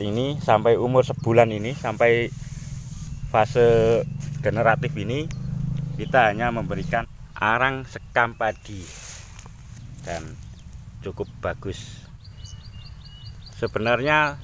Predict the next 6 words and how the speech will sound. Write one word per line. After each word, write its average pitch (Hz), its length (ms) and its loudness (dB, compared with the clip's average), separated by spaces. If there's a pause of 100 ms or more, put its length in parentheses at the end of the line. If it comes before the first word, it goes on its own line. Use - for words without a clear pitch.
(120)
tanaman 117 400 2
semangka 117 480 2
ini 135 320 -6 (160)
tidak - 320 -4
seberapa 98 880 0
membutuhkan 95 800 -2